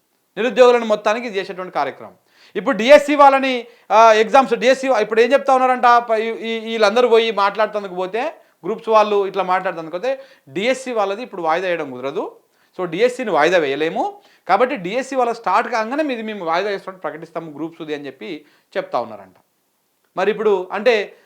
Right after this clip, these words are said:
మరి అప్పుడు వాయిదా వేస్తారా, లేకపోతే మళ్ళా ఇక డిఎస్సిని ఎట్లా డొలుపుకపోయినామో అట్లనే గ్రూప్స్ని డొలిపేస్తే అయిపోతుంది అని చెప్పేసి డొలుపుకపోతారనేది తెలియదు. కానీ డిఎస్సిని మాత్రము వాయిదా వేసేటువంటి ప్రసక్తి లేనే లేదు అది. అయితే ఈ మంత్రి గారు ఈ విధమైనటువంటి సినిమా చేశారు కదా,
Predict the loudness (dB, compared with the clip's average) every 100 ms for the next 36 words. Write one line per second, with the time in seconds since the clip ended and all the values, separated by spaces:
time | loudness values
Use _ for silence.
0 | _ -2 0 -2 0 6 8 8 6 6
1 | 8 10 10 6 4 4 6 4 8 10
2 | 8 4 -10 -2 0 2 2 4 2 2
3 | 4 2 2 0 2 4 4 4 0 -2
4 | -6 -6 -4 -2 0 -2 0 -2 -2 -4
5 | -6 -6 -8 -6 -8 -8 -12 _ _ -2
6 | 0 0 -2 -2 -2 -4 -4 -4 -4 -6
7 | _ _ _ _ _ 4 4 6 0 -6
8 | _ _ _ -2 2 2 2 4 2 4
9 | 0 0 -2 2 4 4 2 -2 -6 -8
10 | -6 -6 -6 -6 -4 -4 -2 -2 -4 -4
11 | -6 -10 _ _ 2 4 4 -4 -12 _
12 | 0 2 4 0 0 0 0 0 6 8
13 | 8 4 0 -2 4 4 4 0 -2 -2
14 | 0 -2 0 0 -2 -2 -2 -2